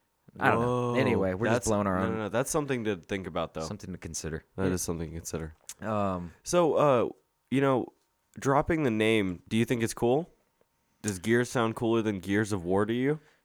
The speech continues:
Speaker 1: Gears five, um, well, it's after the war, so that's kind of why they're doing that.
Speaker 2: Oh,
Speaker 1: They're kinda dropping
Speaker 2: fuck.
Speaker 1: that part. So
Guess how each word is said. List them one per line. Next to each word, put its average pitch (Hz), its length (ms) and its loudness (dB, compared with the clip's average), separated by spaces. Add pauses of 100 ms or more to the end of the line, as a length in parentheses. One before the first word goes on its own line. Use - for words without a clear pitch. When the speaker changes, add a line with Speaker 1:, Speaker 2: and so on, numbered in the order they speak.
(140)
Speaker 1:
Gears 143 300 -2
five, 120 680 -2 (300)
um, 117 560 -4 (460)
well, 117 160 0
it's 127 140 -2
after 123 360 0
the 110 100 0
war, 98 600 0
so - 200 -10
that's 101 220 -2
kind 107 280 -6
of 92 100 -10
why 95 300 -2
they're 87 120 -6
doing 92 500 -4
that. 73 280 -8
Speaker 2:
Oh, 110 200 -12
Speaker 1:
They're 98 180 -2
kinda 101 260 -6
dropping 92 480 -4
Speaker 2:
fuck. 92 60 -10
Speaker 1:
that 87 180 -8
part. 82 320 -12
So 104 280 -6